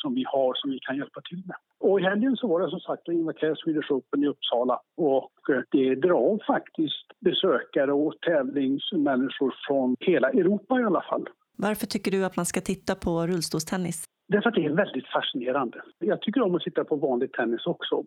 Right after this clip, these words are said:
Speaker 1: Men, eh, i rullstolstennis så får bollen studsa två gånger och det kan synas som att det är mycket lättare då. Om man ska tänka på att man ska transportera en hel rullstol över hela planen.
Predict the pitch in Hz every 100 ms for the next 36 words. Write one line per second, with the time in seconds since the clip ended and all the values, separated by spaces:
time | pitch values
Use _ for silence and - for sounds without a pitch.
0 | _ - 165 165 156 147 180 185 131 -
1 | 135 - 254 247 160 - - 170 170 151
2 | 135 143 143 - 151 - - 123 - 165
3 | 143 175 220 127 135 170 147 147 147 175
4 | - 170 143 - 147 123 131 143 - 151
5 | 131 131 147 151 - 139 - - 156 185
6 | 127 - - - - - 143 - 156 -
7 | - 135 - 135 - 135 - 143 143 131
8 | 127 107 175 170 143 156 107 98 - 165
9 | 127 190 127 123 131 110 107 - 127 120